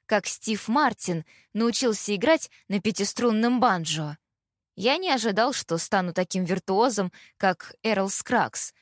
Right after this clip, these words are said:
Мне было бы достаточно и пяти простых пьес. Кроме того, я много лет играл на гитаре, и в моём репертуаре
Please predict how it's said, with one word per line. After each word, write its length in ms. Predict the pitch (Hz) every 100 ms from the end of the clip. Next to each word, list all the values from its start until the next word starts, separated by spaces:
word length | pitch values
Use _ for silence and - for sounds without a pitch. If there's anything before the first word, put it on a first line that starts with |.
| _ _
Мне 280 | 240 277 233
было 240 | 196 214
бы 120 | 190 185
достаточно 720 | 196 - 208 175 - 190 180
и 60 |
пяти 280 | 170 208 -
простых 460 | 190 170 - 165 -
пьес. 460 | 160 156 139 - - _ _ _ _ _
Кроме 300 | - 254 320
того, 420 | 302 247 190 180 170 _ _
я 200 | 208 262
много 320 | 269 262 254
лет 200 | 269 277
играл 280 | 269 277 269
на 100 | 262
гитаре, 580 | 240 311 285 202 156 151 _ _ -
и 120 | 381
в 60 |
моём 380 | 240 202 208 302
репертуаре 720 | 269 220 202 - 190 233 262